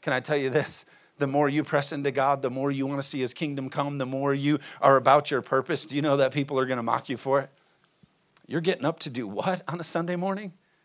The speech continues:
You're crazy, getting to church at seven A M to set up lights and to do a thing. Well, you got a purpose, and you're gonna stick to it. You give money to a church, like, you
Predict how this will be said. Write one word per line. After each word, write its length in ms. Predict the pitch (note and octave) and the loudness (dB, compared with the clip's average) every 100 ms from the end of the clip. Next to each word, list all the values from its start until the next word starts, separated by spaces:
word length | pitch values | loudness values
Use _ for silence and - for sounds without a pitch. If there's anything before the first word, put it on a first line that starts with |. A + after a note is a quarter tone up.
| _ _ _ _ | _ _ _ _
You're 100 | F#3 | -6
crazy, 500 | - G3 G3 A#2 F#2+ | 0 0 -2 -6 -8
getting 180 | C#3 C#3+ | -8 -8
to 60 | |
church 260 | C#3 E3+ E3+ | -4 -4 -6
at 120 | B2 | -8
seven 300 | - D3 E3 | -4 -4 -2
A 160 | D3+ B2 | -4 -4
M 180 | F3 | -6
to 80 | D3 | -8
set 220 | A2 D3 D#3 | -2 0 0
up 140 | C#3 | -2
lights 440 | G2 B2+ E3+ E3 | -2 -2 -4 -10
and 140 | C#3+ A#2 | -12 -12
to 80 | C3 | -10
do 180 | C#3 | -6
a 40 | D3 | -6
thing. 260 | C#3+ D#3 F3 - _ _ | -4 -6 -8 -16 _ _
Well, 80 | B2+ | -2
you 100 | C#3+ | 0
got 160 | F3+ C#3 | 2 0
a 60 | |
purpose, 640 | A#2 - - - - - - _ _ - | 2 -2 -2 -6 -10 -14 -18 _ _ -6
and 100 | B2+ | -2
you're 100 | F3+ | 0
gonna 160 | E3+ | 0
stick 280 | C3+ - D3+ | 0 -2 -4
to 160 | - G3 | 2 2
it. 160 | C3 - - - - | 2 -2 -20 -20 -10
You 80 | F3 | -6
give 240 | F3 E3+ | -2 -2
money 400 | A#2 A2 B2 F#3+ | -2 -4 -2 -4
to 180 | F#3+ - | -6 -6
a 20 | C3+ | -4
church, 160 | - | -4
like, 160 | B2 | -6
you 100 | B2 | -8